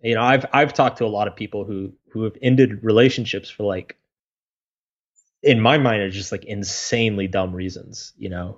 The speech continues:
Um, it's like, "Oh, well, she wanted to move, you know, her, uh, her company wanted to move her to another city,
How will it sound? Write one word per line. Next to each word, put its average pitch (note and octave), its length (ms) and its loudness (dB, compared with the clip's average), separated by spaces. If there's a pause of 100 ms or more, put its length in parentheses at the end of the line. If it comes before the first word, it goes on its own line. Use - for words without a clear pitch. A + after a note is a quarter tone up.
(160)
Um, F#2 440 -6 (1080)
it's - 80 -20
like, G#2+ 140 -6
"Oh, B2+ 240 6
well, A#2 300 4
she - 200 -2
wanted C3+ 300 2
to A#2+ 60 -4
move, A#2 420 0 (340)
you A#2 160 0
know, G#2 140 -2
her, B2 320 4
uh, A2+ 240 4
her B2+ 240 0
company A#2 400 -4
wanted G#2 300 -4
to G#2+ 60 -4
move G2+ 260 -4
her G#2 160 0
to G#2 140 -6
another G2 240 0
city, F#2 520 -4